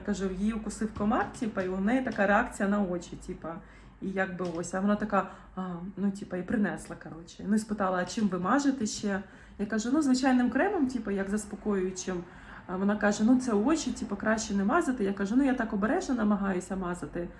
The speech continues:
І, типу, перекисю я промивала її водою". Ну, тобто воно моментами. Коротше, сироп нам дали, да, я її, їй вчора і сьогодні вже дала. Ось. І сироп нам обійшовся, е, п'ять євро тридцять шість центів.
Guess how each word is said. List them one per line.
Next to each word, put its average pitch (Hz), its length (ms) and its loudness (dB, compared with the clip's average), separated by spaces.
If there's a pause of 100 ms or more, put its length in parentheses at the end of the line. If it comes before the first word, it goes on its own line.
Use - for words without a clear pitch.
(280)
І, 196 80 -2
типу, 196 240 -4
перекисю 269 600 2
я 226 120 0
промивала 220 580 4
її 190 320 0
водою". 262 580 4 (480)
Ну, 262 80 4
тобто 262 260 0
воно 233 220 4
моментами. 180 680 2 (280)
Коротше, 220 260 -2
сироп 285 300 2
нам 214 180 6
дали, 185 300 0
да, 196 140 0
я 196 160 2
її, 196 180 2 (160)
їй 202 180 2 (240)
вчора 277 240 2
і 226 60 0
сьогодні 202 420 0
вже 185 160 -4
дала. 196 360 0 (1040)
Ось. 185 340 0 (240)
І 208 60 -2
сироп 294 300 2
нам 269 140 4
обійшовся, 247 760 2 (320)
е, 208 260 2
п'ять 226 480 2
євро 294 320 4
тридцять 254 440 0
шість - 360 -6
центів. 151 420 -2